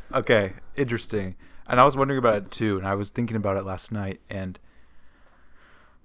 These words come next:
I think it was such, like, an indifferent motion.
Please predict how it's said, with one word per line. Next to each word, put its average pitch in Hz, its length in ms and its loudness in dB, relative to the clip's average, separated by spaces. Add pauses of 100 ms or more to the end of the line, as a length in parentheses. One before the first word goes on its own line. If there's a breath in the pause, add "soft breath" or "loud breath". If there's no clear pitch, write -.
(760 soft breath)
I 117 100 0
think 139 220 -6
it 135 60 0
was 117 120 0
such, - 220 -4
like, 113 100 -2
an 110 80 -8
indifferent 101 600 -2
motion. 98 580 -6